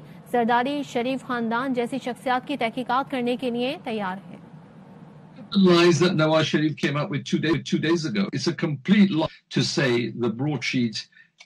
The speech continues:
Speaker 2: court action exonerates the Sharif family because of the events sur-,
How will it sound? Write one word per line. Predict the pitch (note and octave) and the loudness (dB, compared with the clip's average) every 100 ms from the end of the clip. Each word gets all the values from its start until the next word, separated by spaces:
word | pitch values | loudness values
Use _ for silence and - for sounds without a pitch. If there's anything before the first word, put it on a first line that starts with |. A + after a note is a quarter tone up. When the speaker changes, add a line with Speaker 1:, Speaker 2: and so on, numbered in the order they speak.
| - | -8
Speaker 2:
court | D3 B2 G2+ | -2 -2 -2
action | B2 B2+ - A#2+ A2 - | -4 -4 -4 -2 -4 -4
exonerates | B2 G2+ A2+ B2+ A2+ A2+ A2+ G2 - - _ - | -4 -2 -2 0 0 0 0 -2 -8 -14 _ -4
the | A#2+ | -2
Sharif | - B2 B2 A#2 | 0 -2 0 -2
family | - A#2 G#2 G#2 G2+ | -2 0 0 2 0
because | G2+ A2 - B2 G2+ | 0 -2 -2 -4 -2
of | G#2+ F#2+ | -2 -2
the | A2 A2 | -2 -2
events | G2+ A2 G#2 - - | -2 0 0 -4 -6
sur-, | A2+ | -6